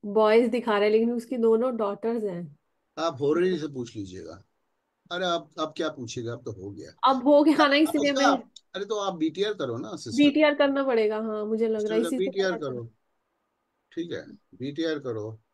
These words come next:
Speaker 2: दो चार मिनट ऊपर नीचे कीजिएगा, sublords change हो जाएंगे। आप ऊपर नीचे वाला sublord ऊपर नीचे करके देखिए, आपको मिल जाएगा boys। आप ऊपर वाला, नीचे वाला सब लॉर्ड को ऊपर नीचे करके देखिएगा, आपको मिल जाएंगे।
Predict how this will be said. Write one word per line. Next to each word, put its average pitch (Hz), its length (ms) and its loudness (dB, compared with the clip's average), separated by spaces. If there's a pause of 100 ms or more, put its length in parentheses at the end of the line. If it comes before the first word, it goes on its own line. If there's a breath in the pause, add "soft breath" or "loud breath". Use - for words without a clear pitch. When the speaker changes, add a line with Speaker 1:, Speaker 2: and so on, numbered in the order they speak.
(800)
Speaker 2:
दो 131 160 -6
चार 147 240 -2
मिनट 156 260 -2
ऊपर 151 220 -2
नीचे 156 300 -2
कीजिएगा, 156 420 -4
sublords 139 480 -4
change 147 340 -6
हो 147 100 -2
जाएंगे। 110 280 -4
आप 143 220 -6
ऊपर 196 300 0
नीचे 202 240 0
वाला 196 180 2
sublord 185 440 0
ऊपर 185 220 0
नीचे 185 260 -4
करके 180 260 -2
देखिए, 175 280 -2
आपको 165 240 -2
मिल 147 200 -2
जाएगा 117 240 -4
boys। 98 440 -10 (800)
आप 127 240 -4
ऊपर 117 300 -2
वाला, 160 300 2
नीचे 165 360 -4
वाला 151 180 0
सब 135 260 -6
लॉर्ड 147 240 -4
को 151 120 -2
ऊपर 151 160 -4
नीचे 151 300 -4
करके 143 260 -4
देखिएगा, 131 460 -4
आपको 117 200 -10
मिल 113 200 -6
जाएंगे। 85 380 -10